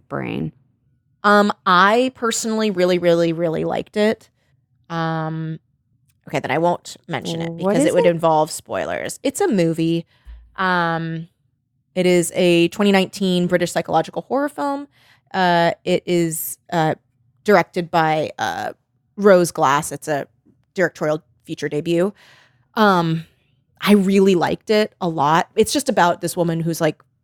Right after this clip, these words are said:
Speaker 2: thinks that she's seeing God and all of this stuff. But I really, really,
Speaker 1: Mm-hmm.
Speaker 2: really love the end. The end is very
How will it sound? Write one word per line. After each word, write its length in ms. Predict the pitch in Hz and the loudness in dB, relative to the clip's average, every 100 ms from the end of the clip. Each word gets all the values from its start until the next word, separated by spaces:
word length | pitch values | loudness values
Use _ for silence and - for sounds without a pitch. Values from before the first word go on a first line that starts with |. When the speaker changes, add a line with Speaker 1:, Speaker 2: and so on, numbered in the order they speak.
| _ _ _ _ | _ _ _ _
Speaker 2:
thinks 280 | 175 160 - | -4 -4 -10
that 120 | 156 | -8
she's 640 | - - 160 151 - - - _ _ _ _ _ _ - | -6 -4 -4 -4 -6 -10 -12 _ _ _ _ _ _ -10
seeing 320 | - 165 156 | -6 -4 -2
God 380 | 139 113 101 92 | 2 4 4 0
and 320 | 73 - 65 _ _ _ _ - | -8 -18 -20 _ _ _ _ -6
all 200 | 151 135 | -4 -4
of 100 | - | -6
this 120 | - | -10
stuff. 300 | - 110 - _ | -6 -4 -6 _
But 340 | 170 151 - _ _ _ _ _ _ _ | 0 2 -2 _ _ _ _ _ _ _
I 220 | 185 175 | 0 2
really, 680 | 160 165 175 185 180 180 180 | 0 -4 -2 2 4 2 -2
really, 460 | 165 170 165 185 254 | -2 0 2 2 2
Speaker 1:
Mm-hmm. 180 | 254 160 | 0 0
Speaker 2:
really 460 | 170 165 160 165 | 0 0 0 0
love 260 | 170 160 165 | 2 0 0
the 140 | 175 | -2
end. 300 | 170 170 202 | 0 0 -2
The 160 | 190 170 | 0 0
end 420 | 180 175 175 165 - | 0 0 -2 -4 -4
is 300 | 170 160 156 | -4 -4 -8
very 840 | 151 175 175 170 170 165 165 160 | -4 0 2 2 0 -4 -6 -12